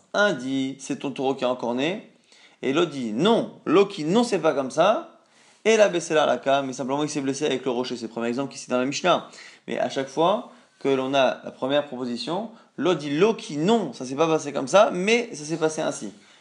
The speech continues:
Et on voit, de la manière de s'exprimer, qu'on n'a pas affaire à des personnes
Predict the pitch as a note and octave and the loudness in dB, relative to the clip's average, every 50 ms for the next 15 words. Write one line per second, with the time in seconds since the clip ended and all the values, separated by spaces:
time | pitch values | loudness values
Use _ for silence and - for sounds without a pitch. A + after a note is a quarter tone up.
0 | _ _ - C#3 D3 D#3 D#3 C3+ C#3+ C#3+ C3 A2 G2 - - - - - - - | _ _ -2 0 2 2 2 2 2 4 4 2 2 -2 -8 -20 -20 -20 -20 -18
1 | _ - G#2+ G#2 G#2 G2+ A2+ C3 D#3 D#3 D#3 D#3 C#3+ - - D3 C#3 C3+ C#3 D3+ | _ -8 -6 -4 -4 -2 -2 -2 -4 -4 -6 -10 -12 -10 -8 -4 -2 0 0 0
2 | F3+ G#3 - - _ _ _ _ _ B2 B2 A#2 G#2+ - C#3 D3 C#3 - - C3+ | -2 -6 -10 -18 _ _ _ _ _ -4 -2 0 2 4 4 4 4 2 0 -2
3 | B2+ A#2+ A#2 A2+ A2+ A2+ A2+ - D#3 C#3+ A#2+ G#2+ F#2 | 0 0 -2 -4 -4 -6 -2 0 2 2 2 0 -4